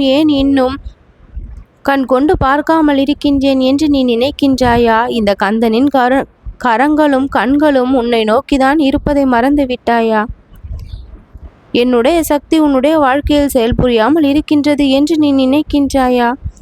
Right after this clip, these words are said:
அந்த நினைவுகளை அழித்துக்கொள் என் குழந்தையே. என்னுடைய கரங்களும் கண்களும் உன்னை நோக்கிதான் இருக்கின்றது. இந்த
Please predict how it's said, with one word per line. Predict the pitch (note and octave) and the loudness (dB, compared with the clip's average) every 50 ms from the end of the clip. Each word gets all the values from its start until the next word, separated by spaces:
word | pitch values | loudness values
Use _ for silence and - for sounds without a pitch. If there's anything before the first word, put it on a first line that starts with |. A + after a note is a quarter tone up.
| - - | -12 -8
அந்த | - F#3+ G#3 G#3 G#3 | -4 -2 0 0 0
நினைவுகளை | G#3 G3+ F#3+ G#3 A3+ A#3 A#3 B3 B3 C4+ D#4 D#4 | 0 2 2 2 2 2 2 2 2 2 2 2
அழித்துக்கொள் | C#4 A#3 B3 C#4+ D4 - - C4+ - - D4 D4 C#4 | 2 2 0 -2 0 -2 -4 -4 0 0 0 2 2
என் | C#4 C4+ C4+ C4 - _ _ | 0 0 -2 -4 -6 _ _
குழந்தையே. | - C4 C4 C4+ C#4+ C#4+ C4 C4+ C4 B3+ B3 B3 A#3+ C4+ - - - - - - - - _ _ - - - - - | 0 2 2 2 2 2 0 0 0 0 0 0 -2 -2 -6 -18 -20 -18 -18 -18 -20 -20 _ _ -20 -20 -20 -6 -2
என்னுடைய | A3+ A#3+ A#3+ A#3 A3 G#3 C4+ D#4 E4 | 0 0 2 2 2 2 2 0 0
கரங்களும் | D4+ - C#4+ C#4 D4 D#4 D4+ D#4+ D#4 D4 C#4 C4+ C#4 D4 | 0 0 2 2 2 2 2 2 2 2 2 0 -2 0
கண்களும் | - C4+ B3 C4 C#4+ D4+ D#4 D4+ D4 C#4+ C4+ | 0 0 0 2 2 2 2 2 2 2 0
உன்னை | B3+ B3 B3 B3 A#3+ | 0 0 0 -2 0
நோக்கிதான் | A#3+ A#3+ B3 D4 - - D4 C4+ C4 B3+ D4 | 0 0 -2 -2 0 0 0 2 2 2 2
இருக்கின்றது. | D#4 C#4 C4+ D4 C#4 - C4+ B3+ C4 B3+ - C4+ A#3+ - - - - - _ - - - _ _ _ - - - - - - - - - - - - - - - - - - - - - - - - - - - - - - - - - - - - - - - - - - - | 2 2 0 -2 -2 -2 -2 -2 0 0 -2 -2 -2 -2 -6 -8 -12 -20 _ -20 -20 -20 _ _ _ -20 -16 -10 -8 -6 -4 -4 -4 -4 -6 -12 -18 -20 -20 -20 -20 -14 -14 -14 -14 -14 -18 -20 -16 -10 -10 -10 -10 -10 -16 -20 -20 -20 -20 -10 -8 -8 -8 -8 -12 -10 -2 0
இந்த | C4+ D#4 D4 B3 | 2 2 2 2